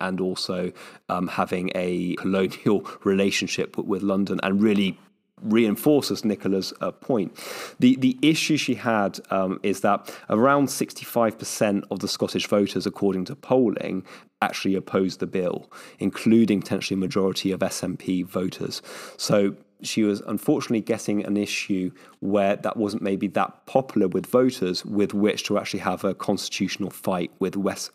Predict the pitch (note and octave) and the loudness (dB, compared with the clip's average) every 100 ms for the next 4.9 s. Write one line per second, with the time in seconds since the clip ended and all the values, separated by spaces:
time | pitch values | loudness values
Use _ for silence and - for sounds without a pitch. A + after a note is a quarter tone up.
0 | _ G2 - - - - F#2 - - - | _ -2 -2 -8 -10 -10 -12 -12 -14 -14
1 | - _ C3+ B2+ C#3 C3 B2 - B2 A#2 | -16 _ 4 4 4 4 2 0 2 2
2 | A2+ A#2 G#2 - - - A#2 A2+ - - | 2 0 -4 -8 -8 0 2 2 0 -2
3 | G#2+ - - G2+ G2 F2+ - G2 F#2+ - | -2 -2 -10 -8 -8 -8 -8 -6 -6 -6
4 | _ - F#2 F2+ - - F#2+ F2+ F2 | _ -4 -2 -2 -4 0 0 0 -2